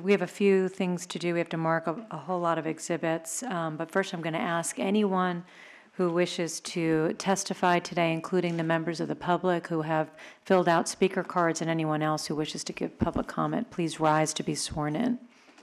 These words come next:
Please raise your right hand. Do you promise to tell the truth, the whole truth, nothing but the truth, so help you God? Thank you. Um,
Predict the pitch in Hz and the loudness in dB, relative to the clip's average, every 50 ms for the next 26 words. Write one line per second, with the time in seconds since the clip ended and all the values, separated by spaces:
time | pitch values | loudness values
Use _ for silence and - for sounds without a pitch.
0 | - _ _ _ _ _ _ _ _ _ _ _ _ _ _ _ _ - - - | -20 _ _ _ _ _ _ _ _ _ _ _ _ _ _ _ _ -20 -20 -20
1 | - _ - - _ - - - - - _ _ _ _ _ _ _ _ _ _ | -20 _ -20 -20 _ -20 -20 -20 -20 -20 _ _ _ _ _ _ _ _ _ _
2 | - 202 196 190 196 185 180 180 - 180 170 170 175 170 190 185 180 185 196 202 | -12 -12 -10 -10 -10 -12 -12 -12 -10 -10 -10 -10 -12 -14 -16 -16 -16 -16 -16 -18
3 | 202 - 196 175 175 - 180 170 175 170 - - - 180 165 175 - - 190 185 | -18 -18 -18 -18 -16 -18 -18 -18 -18 -20 -20 -18 -18 -18 -18 -18 -20 -20 -20 -20
4 | 185 _ 180 175 175 170 - - 175 165 - 175 170 165 - 170 165 156 165 160 | -20 _ -20 -20 -20 -20 -20 -20 -20 -20 -20 -20 -20 -20 -20 -20 -20 -20 -20 -20
5 | - 165 - _ 165 160 165 - 165 156 160 156 _ 165 151 - - - 185 - | -20 -20 -20 _ -20 -20 -20 -20 -20 -20 -20 -20 _ -20 -20 -20 -20 -20 -20 -20
6 | _ _ _ _ _ _ _ _ - - 101 95 101 101 101 95 95 _ _ _ | _ _ _ _ _ _ _ _ -20 -20 -20 -20 -20 -20 -20 -20 _ _ _ _
7 | _ _ _ _ _ _ _ _ _ _ _ _ _ - _ _ - - - _ | _ _ _ _ _ _ _ _ _ _ _ _ _ -20 _ _ -20 -20 -20 _
8 | _ _ - - - - _ _ _ _ _ _ - - - _ - - _ _ | _ _ -20 -20 -20 -20 _ _ _ _ _ _ -20 -20 -20 _ -20 -20 _ _
9 | _ - _ _ _ _ _ _ _ _ _ _ - _ _ _ - 196 202 202 | _ -20 _ _ _ _ _ _ _ _ _ _ -20 _ _ _ 0 2 2 2
10 | - - 170 156 147 143 147 220 220 190 180 180 180 180 180 175 175 180 185 | 0 -2 -2 -2 -2 -4 -4 -4 -2 0 0 2 2 0 0 -2 -4 -6 -8